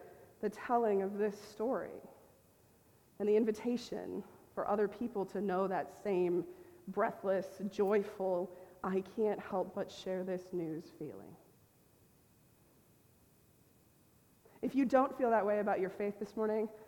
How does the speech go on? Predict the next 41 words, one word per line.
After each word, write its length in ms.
I 100
hope 220
that 140
when 160
you 80
come 220
to 100
this 160
table, 320
you'll 180
open 260
yourself 400
up 220
to 80
it 80
again, 340
to 80
meeting 300
that 200
Jesus 360
who 260
walks 320
on 160
water 320
and 180
performs 480
miracles 640
and 180
raises 320
the 100
dead 280
to 120
life 320
and 100
invites 400
us 180
into 200
transformation. 800
And 100
I 120
hope 400